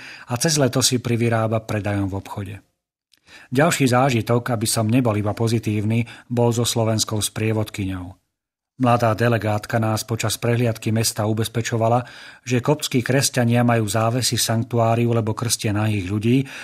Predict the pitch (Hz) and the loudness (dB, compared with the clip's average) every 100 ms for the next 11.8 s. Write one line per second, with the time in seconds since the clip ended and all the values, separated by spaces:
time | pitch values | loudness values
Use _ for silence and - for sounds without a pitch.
0 | - 160 143 147 139 120 131 120 120 117 | -8 -2 0 0 2 4 4 4 4 2
1 | 113 113 117 120 120 123 107 104 104 101 | 0 2 2 0 0 0 0 0 -2 -2
2 | 104 104 101 - 113 - _ _ _ - | -2 -2 -4 -6 -10 -20 _ _ _ -2
3 | 156 151 135 117 147 131 131 123 120 135 | 0 4 4 4 4 4 4 4 4 4
4 | 117 120 113 113 110 104 110 113 - 117 | 2 2 0 2 2 2 0 0 0 0
5 | - - 127 113 107 107 104 - 104 101 | -2 -4 0 0 2 0 -2 -2 -2 -4
6 | 95 95 92 92 98 - _ _ _ _ | -4 -6 -8 -10 -12 -16 _ _ _ _
7 | _ - 117 110 127 127 110 107 107 107 | _ -2 0 2 2 2 2 0 -2 -2
8 | 123 113 117 117 123 - - - - 123 | -2 0 2 4 2 0 -8 -14 -2 2
9 | 127 151 - 107 107 104 117 123 120 107 | 4 4 2 -2 -2 0 2 4 4 2
10 | 98 110 110 117 110 110 107 104 98 107 | -2 -2 -2 -2 -2 -2 -4 -4 -2 -2
11 | 104 104 101 98 90 85 - 113 | -2 -4 -4 -4 -6 -8 -12 -14